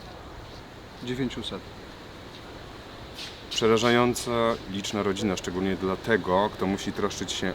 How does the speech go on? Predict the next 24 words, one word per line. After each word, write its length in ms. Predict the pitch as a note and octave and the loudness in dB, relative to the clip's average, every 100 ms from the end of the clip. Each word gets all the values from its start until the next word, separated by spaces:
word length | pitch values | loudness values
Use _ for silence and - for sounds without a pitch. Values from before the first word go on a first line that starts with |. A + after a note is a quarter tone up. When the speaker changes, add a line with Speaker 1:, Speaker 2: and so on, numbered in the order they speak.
| G2 | 0
Speaker 2:
o 40 | |
jej 180 | F#2 F#2 - | 0 0 -4
utrzymanie, 580 | - - G#2+ F#2 D#2 C#2+ | -4 0 4 4 2 -4
mruknął 380 | D2+ - D#2 | -8 -6 -6
Scrooge. 440 | - - D#2 - - - - - - - - - - - - - | -8 -8 -10 -8 -10 -10 -12 -12 -12 -12 -12 -12 -12 -12 -12 -4
Duchu? 360 | G2+ - A2 D3 - - - - | -4 4 6 6 2 -12 -12 -6
Speaker 1:
Hmm? 200 | B2 D3+ E3 - - - - - - - - - | -2 -2 -4 -10 -10 -10 -10 -10 -10 -10 -6 6
Speaker 2:
Prowadź 340 | A#2+ A#2+ A2+ | 8 8 4
mnie 120 | G#2+ | 2
dokąd 280 | G2 F#2 F#2+ - | 2 0 -4 -6
chcesz. 360 | - D#2+ - - - - - - - | -6 -4 -4 -6 -8 -10 -8 -8 -2
Wczorajszej 400 | G#2+ C#3 B2+ A2 | 6 6 8 4
nocy 400 | A2+ - A#2 A2 - | 4 2 0 0 0
wyprowadzono 520 | G#2 A2 G2+ G2+ A#2 | 2 4 4 4 4
mnie 160 | A2 G#2+ | 4 4
przemocą 600 | - G#2+ A2 A#2 - G2+ | 2 2 4 4 4 0
i 60 | F#2+ | 2
dano 180 | G#2 | 4
mi 120 | G#2 G#2 | 4 6
naukę, 360 | G#2 A#2 A2 | 6 6 2
która 260 | - G#2 G2 | 4 4 4
teraz 340 | A#2 A2+ G2 | 6 6 6
zaczyna 360 | G2+ - G2+ F#2 | 2 2 2 4
działać. 360 | G2 F2 D#2+ | 6 4 2